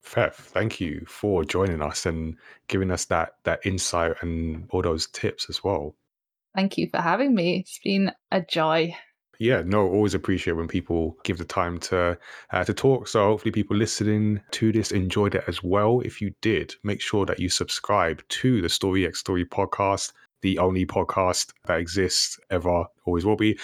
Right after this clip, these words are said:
Speaker 1: so you don't miss an episode. So you can also give us a rating and review, which helps us reach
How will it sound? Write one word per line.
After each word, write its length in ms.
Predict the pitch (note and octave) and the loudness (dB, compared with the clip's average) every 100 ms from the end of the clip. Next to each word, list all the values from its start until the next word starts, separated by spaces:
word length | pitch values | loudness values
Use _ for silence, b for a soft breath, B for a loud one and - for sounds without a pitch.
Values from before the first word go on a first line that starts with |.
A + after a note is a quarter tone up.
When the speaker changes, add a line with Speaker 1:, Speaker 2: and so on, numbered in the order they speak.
| B B | B B
Speaker 1:
so 160 | - B2+ | 2 4
you 80 | |
don't 140 | B2 A#2+ | 4 4
miss 140 | A#2 | 2
an 60 | A#2 | 2
episode. 560 | G#2 G2+ G2 E2 D#2+ | 2 0 0 0 -2
So 80 | - | -4
you 60 | G#2+ | 0
can 100 | A#2+ | 2
also 240 | A2 A2+ | 2 2
give 180 | G2 G#2+ | 0 0
us 140 | G2 - | 0 0
a 100 | F#2 | 2
rating 460 | G2 G2 - F#2+ G2 | 2 2 0 0 0
and 180 | G#2 | 0
review, 400 | F#2+ F2+ G2 E2+ | 0 2 2 2
which 160 | E2 - | 0 -2
helps 300 | - F#2 - | -2 -2 -4
us 160 | F#2+ - | -6 -4
reach 440 | F#2 G#2+ - - | 0 0 0 -4